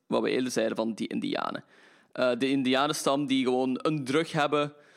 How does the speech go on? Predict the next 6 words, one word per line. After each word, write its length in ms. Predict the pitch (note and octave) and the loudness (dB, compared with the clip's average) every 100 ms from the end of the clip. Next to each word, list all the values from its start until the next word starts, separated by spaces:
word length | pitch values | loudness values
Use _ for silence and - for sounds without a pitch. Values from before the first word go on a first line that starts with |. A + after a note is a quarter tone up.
| - - | -18 -6
waardoor 360 | C#3 C3 C#3 | -2 0 0
je 280 | C3+ C3 C3 | 2 0 0
een 180 | - C3 | -2 -6
trip 220 | - E3 | -2 -2
hebt 400 | D#3+ D3+ D3 - | 0 -2 -2 -6
en 800 | - B2+ B2+ C3 B2+ B2 B2 A#2 | -2 0 0 0 -2 -2 -4 -6